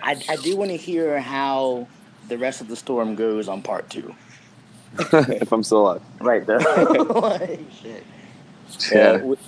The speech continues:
Speaker 3: we, we, we wish you the best, and, uh, you know, good luck, and, uh, you, you guys always kill it, so that will be no problem for you guys.
Speaker 2: Thanks, man. I really appreciate it. I love you guys.
Speaker 1: Love you too, bro.
Speaker 3: Absolutely.
Speaker 2: <laughs>
Speaker 3: This,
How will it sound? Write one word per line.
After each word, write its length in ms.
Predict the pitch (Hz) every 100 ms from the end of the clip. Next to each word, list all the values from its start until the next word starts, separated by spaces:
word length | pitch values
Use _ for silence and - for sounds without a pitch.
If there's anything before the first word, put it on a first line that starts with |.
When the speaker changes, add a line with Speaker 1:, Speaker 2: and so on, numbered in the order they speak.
| - - -
Speaker 3:
we, 20 | 123 120
we, 20 |
we 180 | 123 127
wish 240 | 127 123 139
you 80 |
the 80 | 120
best, 480 | 110 117 110 - -
and, 300 | 107 107 107
uh, 280 | 107 101 101 - - - - -
you 80 | 104
know, 120 | 104
good 160 | 101 117
luck, 280 | 120 120 117
and, 340 | 113 110 104 - -
uh, 60 | 95
you, 220 | 123 123 110
you 160 | 110
guys 260 | 117 117 101
always 320 | 117 117 110
kill 240 | - 123
it, 220 | 123 120 -
so 320 | 113 110 104
that 120 | 107
will 100 | 104
be 100 | 107
no 160 | 104 101
problem 280 | 107 98 -
for 100 | 92
you 100 | 90
guys. 360 | 92 92 95 - - - - - -
Speaker 2:
Thanks, 220 | - 135 -
man. 140 | 107
I 20 |
really 140 | 113 107
appreciate 380 | 107 - 98
it. 60 | 90
I 20 | 90
love 140 | 113
you 100 | 98
guys. 160 | 95 - - - -
Speaker 1:
Love 100 | 127
you 80 |
too, 240 | 131 190 160
bro. 320 | 156 160 151
Speaker 3:
Absolutely. 1040 | - - 127 - - - - - 113 113 95
Speaker 2:
<laughs> 0 |
Speaker 3:
This, 140 | 151